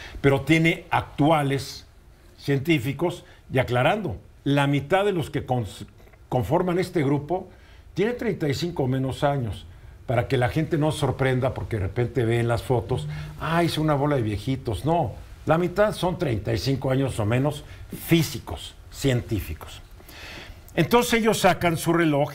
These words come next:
y el reloj mientras más se mas-, mientras la, una manecilla se acerca más a las doce,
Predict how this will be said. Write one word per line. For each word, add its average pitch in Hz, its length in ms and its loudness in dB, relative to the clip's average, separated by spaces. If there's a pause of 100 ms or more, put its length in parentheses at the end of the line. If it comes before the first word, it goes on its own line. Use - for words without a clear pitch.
y 135 120 2
el 131 80 2
reloj 147 340 0
mientras 147 480 -2
más 151 440 -2
se - 220 -2
mas-, 127 400 -4 (220)
mientras 131 280 -2
la, 143 180 4
una 165 180 4
manecilla 143 540 2
se 127 140 -4
acerca 135 400 0
más 131 240 -2
a 147 60 2
las 139 220 0
doce, 131 440 -4